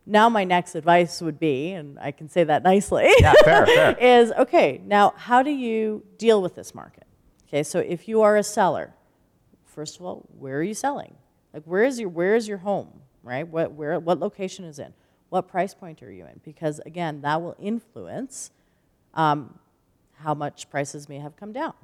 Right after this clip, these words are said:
Speaker 1: So maybe you are a higher end home and you're facing more of a price decline.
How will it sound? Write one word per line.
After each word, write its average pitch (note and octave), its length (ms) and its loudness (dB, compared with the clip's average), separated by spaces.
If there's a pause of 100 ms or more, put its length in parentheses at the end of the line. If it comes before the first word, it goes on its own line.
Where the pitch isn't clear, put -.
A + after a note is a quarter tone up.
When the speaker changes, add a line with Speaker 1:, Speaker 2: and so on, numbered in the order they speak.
Speaker 1:
So - 180 -14
maybe F3 280 -8
you F3+ 140 -6
are G3 160 -2
a F#3+ 40 -6
higher D#3 380 -8
end D3+ 160 -12
home D#3+ 360 -14
and D3 180 -20
you're C3+ 120 -20
facing D3 420 -20
more D3 180 -12
of C#3+ 80 -14
a C#3 60 -18
price A#2+ 240 -14
decline. - 400 -20